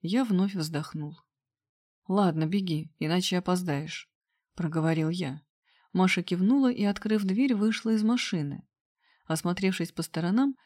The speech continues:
быстрым шагом направилась к зданию корпуса.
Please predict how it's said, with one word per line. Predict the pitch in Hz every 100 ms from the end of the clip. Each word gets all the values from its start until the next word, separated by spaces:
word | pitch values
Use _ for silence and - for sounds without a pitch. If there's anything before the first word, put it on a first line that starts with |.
| _ -
быстрым | 233 262 220 220
шагом | - 277 254
направилась | 233 220 170 190 208 208
к |
зданию | 190 165 156 160 196
корпуса. | 220 185 - - - 170